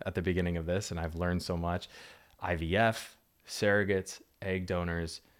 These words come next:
sperm donors, the differences between, you know, chosen family and blood family and biological moms and biological dads and adopted moms and adopted dads and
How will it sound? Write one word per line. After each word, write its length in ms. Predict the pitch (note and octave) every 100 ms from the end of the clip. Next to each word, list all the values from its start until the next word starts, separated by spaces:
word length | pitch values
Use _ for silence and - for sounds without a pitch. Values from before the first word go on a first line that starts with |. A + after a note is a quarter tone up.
| _
sperm 440 | - - G#2+ G2
donors, 560 | F2+ F2 E2+ E2 D#2 - _ _ _
the 80 | F2+
differences 640 | E2+ A2 G#2 F#2+ G2 F2+ F2
between, 720 | F#2 - G2 F2+ F2 E2+ D#2+ _ _ -
you 100 | F2+
know, 180 | E2 D#2
chosen 500 | - A#2 A#2 A2 F#2+
family 540 | G2 F#2 F2+ E2 E2
and 200 | D#2+ D#2+
blood 340 | G#2+ A#2 G#2+
family 500 | G#2+ F#2+ F2+ F2 E2+ E2+
and 280 | E2+ E2 - - - -
biological 600 | F#2+ G2+ A#2 G#2+ G2+ G#2+
moms 300 | G2 F2+ F#2
and 80 |
biological 500 | F2+ F#2+ G2+ G#2 G#2
dads 300 | G2 F#2 F2
and 100 | F2+
adopted 480 | F2+ G#2+ G#2 - G2+
moms 320 | G2 F#2 F#2
and 80 | F#2
adopted 440 | F2+ G2 G2 F#2+ F2+
dads 360 | F2 E2+ E2
and 200 | F2 E2